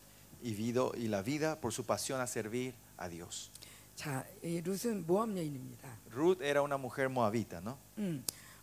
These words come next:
Speaker 2: 모압 사람은 총회도 드리지 말라고 그랬습니다.
Speaker 1: En la Biblia dice que,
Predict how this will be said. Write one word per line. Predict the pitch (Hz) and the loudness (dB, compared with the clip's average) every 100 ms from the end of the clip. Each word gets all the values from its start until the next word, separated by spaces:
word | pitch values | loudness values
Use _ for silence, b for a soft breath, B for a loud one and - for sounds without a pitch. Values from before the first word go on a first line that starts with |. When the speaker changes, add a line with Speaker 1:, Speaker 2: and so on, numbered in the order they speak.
| - | 0
Speaker 2:
모압 | 185 226 226 | 2 4 2
사람은 | - 226 214 240 | 0 2 2 0
총회도 | - 302 320 302 262 | -4 -4 -2 -2 -2
드리지 | - 185 170 | -4 -4 -4
말라고 | 160 123 135 123 | -4 -4 -4 -4
그랬습니다. | 127 - 131 120 | -6 -10 -10 -4
Speaker 1:
En | 123 | -2
la | 117 | 0
Biblia | 127 180 165 | -2 -2 -2
dice | 151 170 180 | -2 -2 -2
que, | - 135 127 | -2 -6 -6